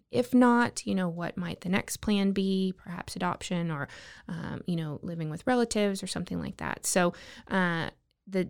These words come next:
the decisions are ultimately up to the judge, but the casa advocates really provide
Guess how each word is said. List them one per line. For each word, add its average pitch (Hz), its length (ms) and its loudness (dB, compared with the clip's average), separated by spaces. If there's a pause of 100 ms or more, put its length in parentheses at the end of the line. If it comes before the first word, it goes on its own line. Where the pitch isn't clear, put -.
the 185 120 0
decisions 226 540 6
are - 120 6
ultimately 208 480 4
up - 140 0
to - 60 -6
the 202 140 2
judge, - 420 0
but - 280 2
the 190 80 0
casa 196 340 0
advocates 202 600 -2
really 185 180 2
provide 170 640 -2